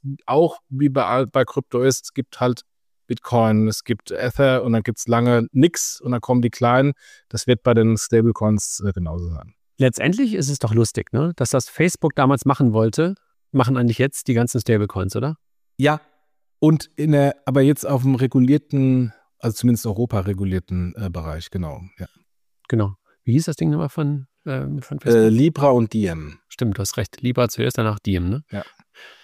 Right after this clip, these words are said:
Speaker 2: Dann, Jochen, lass uns noch auf die Personalien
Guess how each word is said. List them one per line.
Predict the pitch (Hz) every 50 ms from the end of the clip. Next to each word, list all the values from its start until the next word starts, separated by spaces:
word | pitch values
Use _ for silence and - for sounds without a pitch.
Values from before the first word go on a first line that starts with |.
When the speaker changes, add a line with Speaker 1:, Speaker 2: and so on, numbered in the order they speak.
| _ _ _ _ _
Speaker 2:
Dann, | - 262 247 262 214 151 104 - _
Jochen, | _ 123 107 98 - 104 98
lass | 98 117 135 -
uns | 202 196 175 - -
noch | 156 160 151 -
auf | - 127 135 -
die | - 143 135 143
Personalien | 156 - - - - 131 127 131 - 135 131 123 120 113 104 110 139 160 170 151 117 92 87 92 90 90 90 92 92